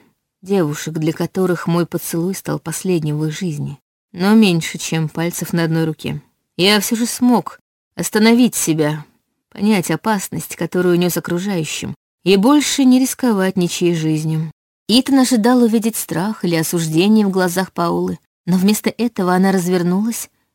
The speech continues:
и сама обняла его. Вскоре пришла Гелла и помогла ей снять платье,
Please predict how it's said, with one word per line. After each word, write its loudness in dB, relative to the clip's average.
и -4
сама 0
обняла 2
его. -4
Вскоре 0
пришла 0
Гелла 0
и -2
помогла 2
ей 2
снять -2
платье, -4